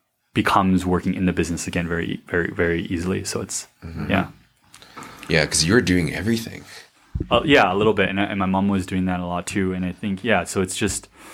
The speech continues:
Speaker 1: yeah, it, it was just, um, yeah, I think you try to control it the way that you, th-, yeah, you, you, you, yeah, you, you just, you just try and,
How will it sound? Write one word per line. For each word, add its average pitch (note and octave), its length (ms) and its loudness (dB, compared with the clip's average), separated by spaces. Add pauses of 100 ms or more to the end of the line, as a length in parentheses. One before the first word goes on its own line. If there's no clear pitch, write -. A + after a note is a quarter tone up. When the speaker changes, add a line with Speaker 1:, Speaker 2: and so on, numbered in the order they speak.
(680)
Speaker 1:
yeah, A#2+ 360 4
it, G2+ 220 -6
it G2 100 -2
was F2+ 200 -4
just, G2 340 -2
um, E2+ 500 -4 (480)
yeah, A#2 200 4
I F2 80 -8
think A2 220 -2
you A2 60 -2
try A2+ 360 4
to A#2 240 0
control G2+ 560 0
it G2+ 260 2
the G#2 100 -4
way F#2+ 240 2
that F#2 260 -2
you, F#2 200 2
th-, F2+ 120 -10 (420)
yeah, F#2 260 4
you, G#2+ 160 -2
you, G2+ 480 0
you, - 80 -14 (100)
yeah, F2+ 140 0
you, F2 140 -2
you F#2 280 -6
just, - 360 -2 (760)
you G2+ 80 -4
just F#2 200 -2
try G2+ 180 4
and, F#2 720 0